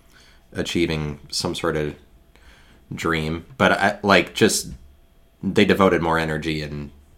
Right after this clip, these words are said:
money to entertainment than other civilizations. You'd say that Rome is more characterized by entertainment than other ones, but every, everybody loved entertainment. It's just kinda like cities themselves and giant civilizations themselves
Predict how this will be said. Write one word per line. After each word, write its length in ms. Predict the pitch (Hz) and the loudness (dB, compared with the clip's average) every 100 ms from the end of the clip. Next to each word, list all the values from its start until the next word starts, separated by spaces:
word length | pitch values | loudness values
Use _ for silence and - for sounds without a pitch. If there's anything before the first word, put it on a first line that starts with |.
| - - | -20 -10
money 360 | 80 80 78 | -6 -4 -4
to 160 | 73 82 | -6 -6
entertainment 600 | 80 76 - 85 80 - | -6 -6 -4 -2 -4 -6
than 320 | 76 73 71 - - | -8 -8 -10 -14 -4
other 220 | 90 80 | -2 0
civilizations. 920 | - 78 76 73 73 71 78 76 - - - - - - | -2 -2 -4 -4 -6 -6 -6 -8 -10 -18 -20 -20 -10 4
You'd 160 | 113 | 4
say 140 | - 113 | 8 6
that 180 | 95 78 | 8 4
Rome 240 | 80 78 | 2 0
is 140 | 76 78 | -2 -4
more 180 | 76 | -6
characterized 520 | 73 87 78 80 76 78 | -6 -2 -2 0 -2 -2
by 120 | 78 | -4
entertainment 560 | 76 78 85 78 73 | -4 -6 -6 -4 -6
than 340 | - 76 73 69 - - - - | -6 -8 -8 -10 -18 -20 -10 -2
other 200 | 95 78 | 2 2
ones, 240 | 78 80 | 0 -2
but 140 | 110 | 4
every, 380 | 110 104 85 85 | 6 6 4 0
everybody 360 | 101 92 82 76 | -2 -2 0 -2
loved 280 | 80 76 80 | -2 -4 -4
entertainment. 680 | 76 76 78 76 73 73 - | -8 -6 -6 -6 -8 -6 -4
It's 120 | 95 | 0
just 220 | 110 - | 0 0
kinda 180 | 101 85 | 0 0
like 280 | 78 - - | 0 -4 -8
cities 560 | - - 117 98 85 76 | -2 4 6 6 4 2
themselves 800 | 82 78 - 87 80 76 73 - | -2 0 2 4 4 0 -6 -6
and 160 | 82 | -6
giant 360 | 73 87 80 76 | 0 2 2 -2
civilizations 680 | - 90 80 76 82 82 76 | -2 0 0 0 -2 -2 -6
themselves 760 | - - - 82 78 73 - | -6 -4 0 2 2 -2 -8